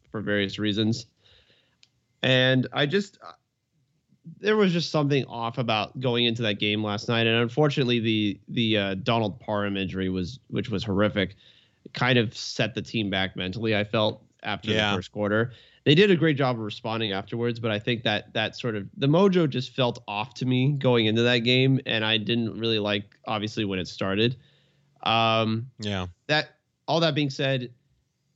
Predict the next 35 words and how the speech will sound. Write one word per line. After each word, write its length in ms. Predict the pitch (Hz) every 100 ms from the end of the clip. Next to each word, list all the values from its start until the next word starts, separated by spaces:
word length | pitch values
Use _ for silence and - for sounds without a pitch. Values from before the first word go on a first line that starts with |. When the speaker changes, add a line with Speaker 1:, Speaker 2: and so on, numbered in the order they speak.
| _ _ _ _ _ _ _
Speaker 1:
yeah, 320 | 143 151 143 139
they 140 | 160 175
had 140 | 180
a 40 | 151
chance 280 | 143 123
to 60 | 123
win 140 | 113
this 140 | 98 95
game, 260 | 98 90
which 240 | 101 123 127
is 140 | 117
kind 200 | - 143
of 60 | 139
remarkable. 720 | 120 113 123 135 139 143 - _ _ _ - _
They 560 | 131 139 143 143 160 - _ _ _ _ _
had 260 | 139 131 113
so 360 | - - 156 151
many 180 | 151
scoring 360 | 131 135 123 117
opportunities, 760 | 107 107 98 110 98 95 98 -
some 180 | 127
of 60 | 127
which 220 | 120 110
they 120 | 113
cashed 400 | 104 120 107 -
in 120 | 135 120
on 200 | 107 104
and 160 | 98
some 200 | 110 101
of 120 | 98
which 220 | 104 98 -
they 100 | 95
did 140 | 95
not. 300 | 104 82 82 - _ _ _ _ _ - -
Um, 760 | 113 117 113 110 110 104 139